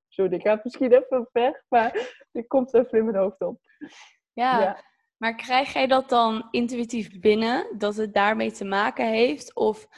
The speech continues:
Speaker 2: komt iemand daar zelf meestal op van, "Oh, volgens mij is dit van een van mijn grootouders"?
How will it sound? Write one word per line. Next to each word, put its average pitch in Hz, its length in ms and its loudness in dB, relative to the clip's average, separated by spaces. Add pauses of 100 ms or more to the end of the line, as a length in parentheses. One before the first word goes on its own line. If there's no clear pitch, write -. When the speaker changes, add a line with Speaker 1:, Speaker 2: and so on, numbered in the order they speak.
(140)
Speaker 2:
komt 226 220 -2
iemand 240 300 -2
daar 214 160 -6
zelf 202 260 0
meestal 247 460 -4
op 233 260 -4
van, 233 240 -8
"Oh, - 200 -10
volgens 214 320 -4
mij 226 160 -4
is 240 100 -8
dit 233 160 -10
van 240 140 -10
een 220 140 -6
van 233 120 -10
mijn 214 120 -10
grootouders"? 233 1080 -6